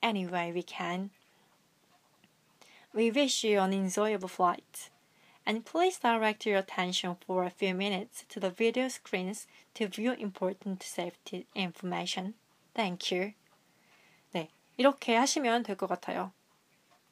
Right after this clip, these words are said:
음, 네. <laughs> 여기까지고, 이거 두 개 가지고 이렇게 방송이 길어질 줄은 몰랐는데,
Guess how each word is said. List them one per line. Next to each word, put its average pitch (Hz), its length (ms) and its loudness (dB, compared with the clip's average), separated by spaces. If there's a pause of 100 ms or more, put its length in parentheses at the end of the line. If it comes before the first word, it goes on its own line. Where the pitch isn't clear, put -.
(800)
음, 208 500 -8 (1400)
네. 185 300 2 (640)
<laughs> 294 500 6 (720)
여기까지고, 277 920 6 (500)
이거 254 220 2
두 277 160 2
개 370 120 12
가지고 262 460 8
이렇게 233 220 6
방송이 277 760 4
길어질 254 580 6
줄은 277 500 4
몰랐는데, 202 760 8